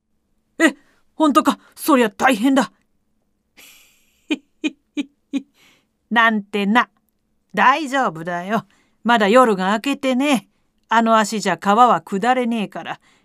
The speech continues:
逃げるとすれば村に続く細道だけだよ。あそこらには罠が十分に仕掛けてあるから、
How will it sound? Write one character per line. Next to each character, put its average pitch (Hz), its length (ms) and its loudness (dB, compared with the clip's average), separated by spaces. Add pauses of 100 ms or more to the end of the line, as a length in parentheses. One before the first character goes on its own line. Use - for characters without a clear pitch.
逃 262 140 2
げ 294 140 2
る 262 100 -4
と 208 140 -4
す 214 180 -10
れ 226 100 -2
ば 175 220 -4
村 202 300 0
に 208 120 -2
続 202 280 -6
く 202 100 -8
細 185 320 -4
道 190 240 -8
だ 190 200 -4
け 208 140 -10
だ 180 160 -6
よ。 196 200 -6 (760)
あ 185 180 -4
そ 202 220 -2
こ 226 160 -2
ら 190 140 2
に 170 160 -8
は 165 140 -4
罠 247 260 2
が 180 140 -4
十 202 540 0
分 233 280 -2
に 175 140 -4
仕 - 120 -12
掛 220 180 -2
け 180 120 -4
て 175 140 -8
あ 196 80 -2
る 196 120 -6
か 165 160 -10
ら、 127 160 -12